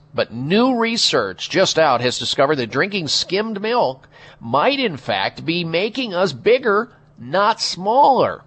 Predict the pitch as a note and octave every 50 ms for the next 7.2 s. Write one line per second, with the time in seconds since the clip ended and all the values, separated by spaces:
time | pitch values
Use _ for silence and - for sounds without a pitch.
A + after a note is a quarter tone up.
0 | - - B2 C3 C#3 C#3 C#3 - D3+ C3+ A2+ - C3 B2+ B2 A#2+ A2 A2 A#2 B2+
1 | C3 A#2 B2+ A#2+ A2 - C#3 A#2 - - - - D3 C#3 - G#2+ - - - G#2
2 | F#2 F#2 F#2+ G2 G2+ - - - C#2 - - _ _ _ _ _ _ _ _ _
3 | _ _ _ _ _ - A2+ A2 G#2+ G#2+ G#2 A2+ B2 C3+ C3 - - G#2 F#2+ -
4 | - - - B2 A#2+ B2 A#2+ A2 G2+ G2 - - F#2+ - - G2+ G#2 G#2 G2+ -
5 | - - - - - - _ _ - B2+ C3 C3 C3+ C3+ C3 A#2+ A2 F#2 A2 C3
6 | B2+ A2+ G#2+ G2 - - - C#3+ C#3 A#2+ A2+ G#2+ G#2+ G#2 G2+ G2 F#2+ G2+ A#2+ B2
7 | A2+ F2+ C2+